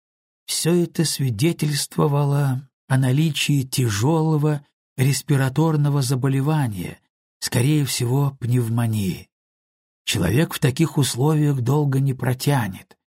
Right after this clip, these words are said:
но Монк не был нормальным человеком, так что его болезнь пока ничего не значила. Он пристально смотрел на нас своими темными, немигающими глазами.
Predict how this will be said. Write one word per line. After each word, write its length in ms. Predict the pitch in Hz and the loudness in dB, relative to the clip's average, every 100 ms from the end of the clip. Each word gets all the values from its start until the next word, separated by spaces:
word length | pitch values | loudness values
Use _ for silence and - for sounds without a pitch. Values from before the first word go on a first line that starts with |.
| _ _ - | _ _ -2
но 180 | 101 110 | 0 2
Монк 480 | 117 143 143 139 | 2 2 2 0
не 280 | 120 113 143 | 0 2 2
был 220 | 160 180 170 | 2 2 2
нормальным 680 | 160 123 110 101 92 92 | 0 0 -2 -2 -6 -8
человеком, 760 | 87 - 98 90 90 - - - _ _ _ _ _ _ _ - | -6 -4 -2 0 -2 -4 -10 -14 _ _ _ _ _ _ _ -2
так 160 | 135 | 0
что 220 | - - | 0 0
его 220 | 139 135 139 | 2 2 2
болезнь 680 | 135 127 135 156 139 143 | 2 2 2 2 0 -2
пока 440 | 143 139 139 143 139 | -2 -4 0 0 0
ничего 540 | 139 135 - 117 120 | -2 -2 -4 -2 -2
не 160 | 117 110 | -2 -4
значила. 640 | 95 101 - - 117 - _ _ _ _ _ _ _ - | -4 -4 -4 -6 -8 -14 _ _ _ _ _ _ _ 0
Он 160 | 110 | 0
пристально 580 | 98 139 135 143 131 127 | 2 2 2 2 2 0
смотрел 600 | - 131 123 123 143 139 | 0 -2 0 0 0 2
на 140 | 131 | 0
нас 280 | 127 123 127 | 0 0 -2
своими 460 | - 123 120 117 113 | -4 -4 -2 -4 -6
темными, 760 | - 131 143 151 147 147 143 | -6 0 2 2 2 2 2
немигающими 1120 | 143 139 120 107 104 107 101 98 - 110 101 | 0 0 -2 -4 -4 -4 -4 -4 -4 -2 -4
глазами. 760 | 98 98 - - - - - - | -2 -4 -4 -2 -2 -2 -6 -16